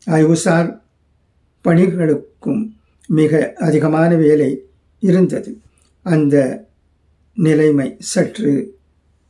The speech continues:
மாறத் தொடங்கியிருக்கிறது என்பது நம்மை கவலையில் ஆழ்த்துகிறது.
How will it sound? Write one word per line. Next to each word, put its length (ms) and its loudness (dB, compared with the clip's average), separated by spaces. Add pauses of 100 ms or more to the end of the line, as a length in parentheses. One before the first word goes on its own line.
(140)
மாறத் 480 -2 (240)
தொடங்கியிருக்கிறது 960 0
என்பது 640 -4 (580)
நம்மை 580 -2 (320)
கவலையில் 640 -2
ஆழ்த்துகிறது. 680 -8